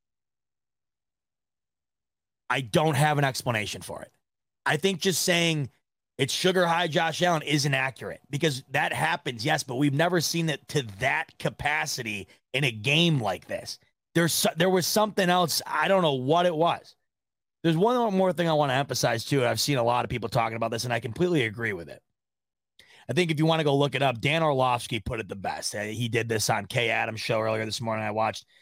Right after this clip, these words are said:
him say this. Um, and I,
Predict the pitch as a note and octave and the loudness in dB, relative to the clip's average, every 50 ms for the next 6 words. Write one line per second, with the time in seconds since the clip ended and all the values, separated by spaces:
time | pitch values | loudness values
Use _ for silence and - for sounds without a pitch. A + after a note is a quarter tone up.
0 | _ _ _ _ - B2 A2+ A2 - - A#2 A2+ G#2+ G#2+ G#2+ G#2 G2+ - - - | _ _ _ _ -4 -4 -2 -2 -2 0 0 0 0 0 -2 -2 -2 -4 -6 -8
1 | - _ _ _ _ _ _ _ - A2+ A2 A2 A2 G#2+ G#2 G2+ G2 G#2 - _ | -12 _ _ _ _ _ _ _ 0 2 2 4 2 2 0 -2 -6 -10 -12 _
2 | _ _ - - B2 A#2 A2+ A2+ | _ _ -8 -4 -2 0 0 0